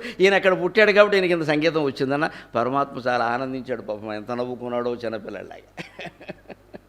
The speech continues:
అలాగ మనకి ఆచార్యస్వామి పరిస్థితి, ఆయన నేను ఏడవడం కూడా నాకు చేత కాదన్నమాట. ఇక మనకేమిటి చేతనం ఇక్కడ?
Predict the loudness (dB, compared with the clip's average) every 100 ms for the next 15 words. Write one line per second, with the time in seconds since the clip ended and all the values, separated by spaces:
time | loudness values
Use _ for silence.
0 | _ -20 _ _ -20 -20 -20 _ _ _
1 | _ _ _ _ _ _ _ -2 6 6
2 | 6 0 -2 -2 0 -2 -4 -4 0 2
3 | 2 2 2 2 4 2 2 -2 2 4
4 | 4 2 -2 2 4 4 6 4 4 4
5 | 6 4 2 2 0 2 0 2 2 0
6 | 0 0 0 0 -2 -2 0 0 0 -6
7 | -8 -12